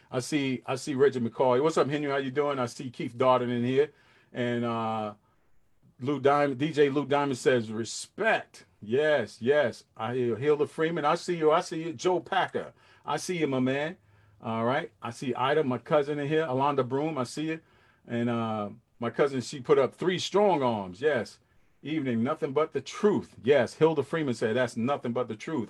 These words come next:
Ida said, "Facts." And she's listening. Yes. Nothing but the truth right there. Keith Darden even said it. And my wife,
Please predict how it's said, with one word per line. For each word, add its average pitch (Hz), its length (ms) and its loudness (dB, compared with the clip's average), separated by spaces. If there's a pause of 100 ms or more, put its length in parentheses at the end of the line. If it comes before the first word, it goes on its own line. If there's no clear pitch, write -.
Ida 143 220 2
said, 110 320 -2
"Facts." - 640 -2 (340)
And 107 140 -8
she's 120 320 -8
listening. 113 640 -4 (320)
Yes. 127 480 0 (220)
Nothing 165 360 0
but 147 320 -2
the - 100 -4
truth 214 500 -4
right 147 400 -2
there. 120 500 2
Keith 160 300 -10
Darden 139 360 6
even 104 200 -2
said 98 280 -6
it. 85 100 -16 (260)
And 117 140 -2
my 120 80 2
wife, 127 560 -4